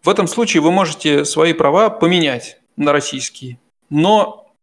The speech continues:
поменять просто так не получится. Для этого нужно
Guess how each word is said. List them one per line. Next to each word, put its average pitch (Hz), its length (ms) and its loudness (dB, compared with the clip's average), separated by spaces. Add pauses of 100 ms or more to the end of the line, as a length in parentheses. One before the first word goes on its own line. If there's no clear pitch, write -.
(120)
поменять 165 340 0
просто 160 260 0
так 165 200 -4
не 147 60 -2
получится. 180 540 -2
Для 151 300 0
этого 147 340 0
нужно 147 560 0